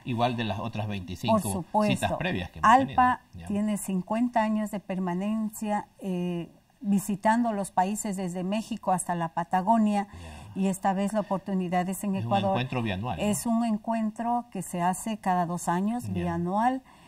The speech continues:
Speaker 2: La anterior fue, eh, en, en Chile,
Speaker 1: Ya.
Speaker 2: y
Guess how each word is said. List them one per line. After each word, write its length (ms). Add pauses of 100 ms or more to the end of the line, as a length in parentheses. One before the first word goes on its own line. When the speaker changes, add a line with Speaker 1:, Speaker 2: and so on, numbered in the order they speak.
(140)
Speaker 2:
La 140
anterior 520
fue, 560
eh, 800 (420)
en, 840
en 180
Chile, 460 (100)
Speaker 1:
Ya. 240 (220)
Speaker 2:
y 640